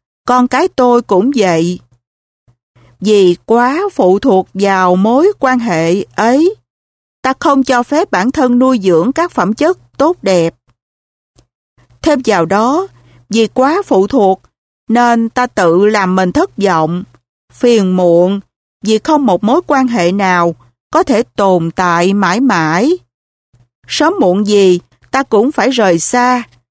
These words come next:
khi cuộc sống này kết thúc. Sự thiếu thốn tự do, cảm xúc do sự gắn kết gây ra có thể khiến ta miễn cưỡng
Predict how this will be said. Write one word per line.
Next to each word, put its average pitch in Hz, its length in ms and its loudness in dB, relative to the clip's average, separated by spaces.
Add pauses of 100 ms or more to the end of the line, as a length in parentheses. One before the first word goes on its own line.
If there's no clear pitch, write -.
(240)
khi 262 160 0
cuộc 185 300 0
sống 269 340 0
này 170 440 -2 (100)
kết 302 220 -2
thúc. 339 220 0 (2250)
Sự 190 280 0
thiếu 302 200 2
thốn 311 220 0 (100)
tự 170 240 2
do, 240 300 2
cảm 190 380 -4
xúc 359 320 0 (800)
do 233 400 2
sự 180 220 0
gắn 262 280 2
kết 320 320 0
gây 240 280 2
ra 226 400 -2 (600)
có 339 100 0
thể 226 180 0
khiến 302 380 2 (260)
ta 262 140 0
miễn 226 300 0
cưỡng 185 440 0